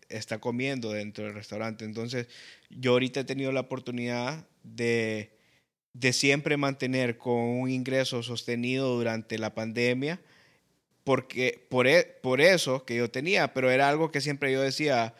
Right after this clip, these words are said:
eh, "Puchica, yo necesito trabajar en, en tener más gente comiendo dentro del restaurante". Entonces, o, o ya ese pensamiento casi que lo, lo he perdido por el, por el temor, la situación actual de, de pandemia, pues,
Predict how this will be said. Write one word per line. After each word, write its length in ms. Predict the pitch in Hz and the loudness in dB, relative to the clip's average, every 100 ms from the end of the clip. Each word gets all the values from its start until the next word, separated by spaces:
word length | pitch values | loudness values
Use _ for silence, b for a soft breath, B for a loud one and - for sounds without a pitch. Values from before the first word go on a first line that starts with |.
| b b b | b b b
eh, 560 | - 120 120 117 113 - | -2 4 6 4 2 -2
"Puchica, 420 | 165 156 123 117 | -4 -2 -2 0
yo 140 | 117 120 | 2 2
necesito 360 | 127 131 139 | 2 0 -2
trabajar 640 | 135 131 120 123 135 143 139 | 0 2 4 4 4 4 0
en, 360 | - 123 117 - | 0 0 0 -2
en 200 | 117 120 | -4 -4
tener 400 | 120 117 117 123 | -4 -4 -2 -2
más 300 | 127 123 131 139 | -2 -2 -2 -2
gente 680 | 135 135 - 147 143 - _ _ | -4 -4 0 0 0 -4 _ _
comiendo 520 | 131 120 123 131 131 | -6 -4 -4 -4 -4
dentro 420 | 117 151 185 127 | -2 -2 -4 -4
del 80 | 117 | -6
restaurante". 720 | 110 107 110 113 110 104 104 - b b | -6 -6 -6 -4 -6 -8 -12 -12 b b
Entonces, 540 | 143 143 165 165 185 170 | -2 2 2 4 6 6
o, 160 | 156 156 147 | 4 4 4
o 40 | |
ya 320 | 131 135 135 139 | 4 6 6 6
ese 160 | 160 | 2
pensamiento 560 | 165 160 151 143 170 175 | -2 -2 0 0 -2 -4
casi 240 | 156 151 | -6 -6
que 140 | 151 151 | -2 2
lo, 240 | 143 135 | 4 4
lo 220 | - 131 127 | 2 0 0
he 80 | |
perdido 500 | 123 143 127 175 202 | 0 -2 0 0 0
por 200 | 180 131 | 0 2
el, 220 | 123 120 - | 2 0 -4
por 280 | - 127 | -8 -4
el 140 | 127 120 | -2 0
temor, 500 | 123 117 127 170 170 | -2 0 0 0 -2
la 160 | 127 120 | -4 -4
situación 500 | 113 117 117 127 120 | -4 -6 -6 -6 -6
actual 400 | 113 - 131 139 | -8 -2 -2 0
de, 220 | 127 117 | -2 -4
de 120 | 117 117 | -6 -8
pandemia, 560 | 110 117 214 226 117 | -6 -2 0 0 -4
pues, 260 | 107 107 - | -6 -8 -10